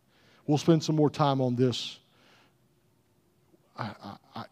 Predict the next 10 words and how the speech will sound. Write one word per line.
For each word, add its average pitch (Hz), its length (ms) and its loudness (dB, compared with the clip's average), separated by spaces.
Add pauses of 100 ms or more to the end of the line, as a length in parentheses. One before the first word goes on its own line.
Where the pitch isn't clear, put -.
because 127 320 0
that 135 200 0
purity 156 400 2
of 120 80 0
heart 127 300 0
is 117 120 -6
such - 280 -6
a 113 180 -2 (600)
difficult 147 440 4
subject. - 360 -10